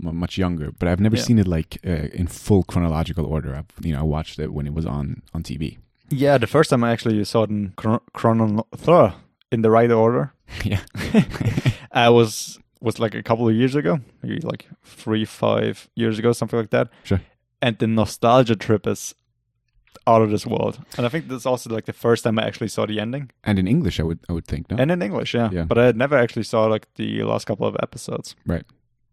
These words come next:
Speaker 1: I don't remember the ending. If I, I don't remember if I've seen it.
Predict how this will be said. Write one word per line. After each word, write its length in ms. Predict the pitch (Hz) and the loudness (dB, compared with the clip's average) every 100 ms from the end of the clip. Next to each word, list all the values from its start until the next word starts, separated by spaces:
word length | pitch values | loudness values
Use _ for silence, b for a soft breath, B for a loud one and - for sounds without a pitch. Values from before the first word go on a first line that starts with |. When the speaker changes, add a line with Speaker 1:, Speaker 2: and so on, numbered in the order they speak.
| _ _ _ _ _ _ _ | _ _ _ _ _ _ _
Speaker 1:
I 100 | 92 | -2
don't 120 | 90 | 0
remember 240 | 87 82 85 | 2 2 2
the 100 | 82 | 0
ending. 220 | 80 82 | 0 -2
If 140 | 82 | -2
I, 40 | 82 - | -6 -4
I 40 | |
don't 120 | 87 | 0
remember 240 | 85 82 85 | 4 4 2
if 100 | 82 | -2
I've 120 | 80 | -4
seen 160 | 92 | -4
it. 80 | 90 | -4